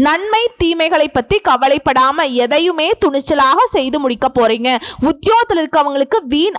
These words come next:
அலைச்சல் குறையும், எடுத்த காரியங்கள்ல வெற்றி கிடைக்கும். எண்ணியது எண்ணியபடியே நடக்கும். தொழில்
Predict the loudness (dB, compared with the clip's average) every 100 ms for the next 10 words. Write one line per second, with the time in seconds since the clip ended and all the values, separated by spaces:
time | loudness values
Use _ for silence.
0 | 0 2 0 0 -2 2 2 2 0 2
1 | 0 2 -2 0 2 2 2 -2 0 2
2 | 2 0 -2 -2 -2 0 -2 -2 -18 _
3 | _ -4 -2 -2 -2 0 0 0 0 -2
4 | -2 -2 -2 -2 -2 -2 -2 0 -2 0
5 | 2 2 2